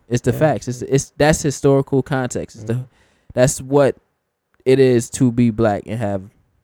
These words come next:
Speaker 1: you know, black privilege for the, for the most part. And also, you know, we debunk American dream. We don't have an American
Speaker 2: Yeah.
Speaker 1: dream here in
Speaker 2: No.
Speaker 1: America. Um, and you got an idea of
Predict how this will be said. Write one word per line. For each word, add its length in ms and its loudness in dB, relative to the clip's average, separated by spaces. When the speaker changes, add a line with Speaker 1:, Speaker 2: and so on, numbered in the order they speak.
Speaker 1:
you 120 -4
know, 200 -4
black 220 -2
privilege 500 -6
for 160 -8
the, 180 -12
for 260 2
the 140 -2
most 360 -2
part. 300 -6
And 400 0
also, 600 0
you 160 0
know, 220 0
we 280 -2
debunk 380 0
American 460 -4
dream. 320 -2
We 100 4
don't 160 2
have 180 -2
an 60 -8
American 360 0
Speaker 2:
Yeah. 60 -6
Speaker 1:
dream 200 -2
here 160 0
in 80 -2
Speaker 2:
No. 60 -8
Speaker 1:
America. 440 -2
Um, 400 0
and 300 -2
you 140 -2
got 180 2
an 100 -2
idea 560 2
of 560 -6